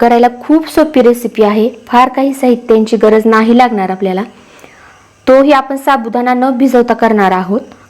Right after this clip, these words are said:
चला तर मग रेसिपीला सुरुवात करूया. पण त्या अगोदर चॅनेलला जर तुम्ही नवीन असाल तर चॅनेलला सबस्क्राईब करा, व्हिडिओला लाईक करा,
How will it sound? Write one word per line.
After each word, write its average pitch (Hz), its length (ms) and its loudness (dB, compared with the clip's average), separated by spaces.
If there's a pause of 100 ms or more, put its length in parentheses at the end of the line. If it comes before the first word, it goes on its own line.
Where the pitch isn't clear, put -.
(460)
चला 226 220 2
तर 277 120 -2
मग 294 160 0
रेसिपीला 226 520 0
सुरुवात 294 440 2
करूया. 214 360 2
पण 226 220 0
त्या 285 260 2
अगोदर 196 340 -6 (120)
चॅनेलला 233 360 2
जर 240 220 0
तुम्ही 247 180 2
नवीन 240 380 2
असाल 220 280 0 (440)
तर 214 60 -2
चॅनेलला 226 400 0
सबस्क्राईब 247 640 0
करा, 202 220 0 (320)
व्हिडिओला 226 480 4
लाईक 240 380 0
करा, 202 260 0